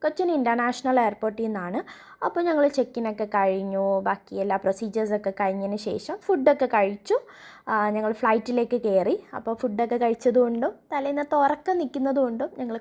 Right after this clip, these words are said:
കുറച്ച് നേരം ഉറങ്ങിപ്പോയി. അത് കഴിഞ്ഞിട്ട് എഴുന്നേറ്റ് വിൻഡോ സീറ്റിലൂടെ താഴേക്ക് നോക്കിയപ്പോഴത്തേക്കും ഭയങ്കര ബ്യൂട്ടിഫുൾ ആയിട്ടുള്ളൊരു വ്യൂ ആണ് കണ്ടത്. കാരണം ചെറിയ, ചെറിയ, ചെറിയ ഐലൻഡ്, അത്രയും പൊക്കത്തിൽ നിന്ന്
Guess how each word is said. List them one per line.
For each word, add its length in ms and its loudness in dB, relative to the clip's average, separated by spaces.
കുറച്ച് 320 -2
നേരം 240 4
ഉറങ്ങിപ്പോയി. 680 -2
അത് 180 0
കഴിഞ്ഞിട്ട് 760 0
എഴുന്നേറ്റ് 520 2
വിൻഡോ 240 0
സീറ്റിലൂടെ 520 2
താഴേക്ക് 500 2
നോക്കിയപ്പോഴത്തേക്കും 840 -4
ഭയങ്കര 720 -2
ബ്യൂട്ടിഫുൾ 640 2
ആയിട്ടുള്ളൊരു 520 0
വ്യൂ 280 2
ആണ് 300 4
കണ്ടത്. 360 -2
കാരണം 280 -4
ചെറിയ, 260 0
ചെറിയ, 300 0
ചെറിയ 400 2
ഐലൻഡ്, 400 2
അത്രയും 460 -2
പൊക്കത്തിൽ 360 0
നിന്ന് 160 2